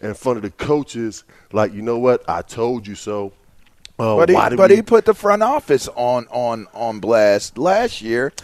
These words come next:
Speaker 1: But you
Speaker 2: Now
Speaker 1: don't
Speaker 2: he's
Speaker 1: do that
Speaker 2: putting
Speaker 1: to the
Speaker 2: his
Speaker 1: guys
Speaker 2: teammates
Speaker 1: you playing with, though.
Speaker 2: How, how damaging is that, guys? How, like, how damaging is what he did? I mean, is it,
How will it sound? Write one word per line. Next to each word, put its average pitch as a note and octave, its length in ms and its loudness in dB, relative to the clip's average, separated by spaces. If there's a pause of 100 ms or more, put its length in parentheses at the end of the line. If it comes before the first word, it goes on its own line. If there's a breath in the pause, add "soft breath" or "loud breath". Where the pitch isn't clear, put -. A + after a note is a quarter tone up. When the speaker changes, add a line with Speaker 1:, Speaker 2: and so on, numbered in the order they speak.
Speaker 1:
But C#3 140 6
you G#3 80 4
Speaker 2:
Now A3+ 60 4
Speaker 1:
don't G3+ 100 6
Speaker 2:
he's E3 80 -2
Speaker 1:
do G3 60 6
that F#3 80 8
Speaker 2:
putting - 80 0
Speaker 1:
to F#3 80 2
the D#3+ 40 6
Speaker 2:
his - 80 2
Speaker 1:
guys F3 280 4
Speaker 2:
teammates C3+ 240 -4
Speaker 1:
you - 40 -8
playing G3 380 4
with, A2+ 200 -2
though. F#2 320 -2
Speaker 2:
How, F3+ 300 0
how A3 220 0
damaging D#3 640 2
is G2 160 -2
that, F2+ 220 2
guys? F2 400 0 (140)
How, C#3 260 -2
like, B2+ 220 0
how - 160 2
damaging C3+ 560 -4
is F#2+ 180 -8
what G#2+ 200 0
he G2 140 -12
did? G2 320 0
I G2+ 40 0
mean, G#2 240 -8
is G2+ 160 -6
it, A#2 220 -10